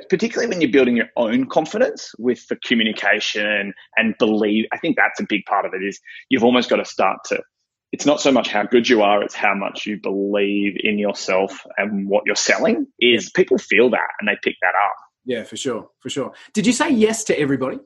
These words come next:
Speaker 2: Again, s-, same question, same from Mark. Did you say, did you take on board every single job when you got started, or were you selective?
Speaker 1: It was like, I would, I would mow their lawns on the weekend as well.
Speaker 2: Absolutely.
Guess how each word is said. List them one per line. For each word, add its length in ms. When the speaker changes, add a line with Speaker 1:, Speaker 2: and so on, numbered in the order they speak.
Speaker 2:
Again, 240
s-, 260
same 180
question, 260
same 160
from 100
Mark. 160
Did 140
you 40
say, 260
did 120
you 80
take 300
on 120
board 340
every 340
single 320
job 260
when 120
you 40
got 160
started, 340
or 120
were 140
you 180
selective? 420
Speaker 1:
It 100
was 80
like, 160
I 140
would, 180
I 80
would 100
mow 140
their 140
lawns 260
on 60
the 80
weekend 280
as 120
well. 100
Speaker 2:
Absolutely. 480